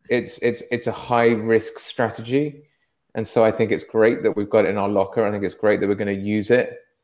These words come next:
Um, but we need to just think about, uh, when, when, when we, when we apply it. Um, but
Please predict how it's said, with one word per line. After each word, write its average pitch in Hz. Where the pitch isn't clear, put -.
Um, 95
but 104
we 104
need 104
to -
just -
think 101
about, 98
uh, 92
when, 98
when, 104
when 104
we, 101
when 104
we 101
apply 95
it. -
Um, 95
but 120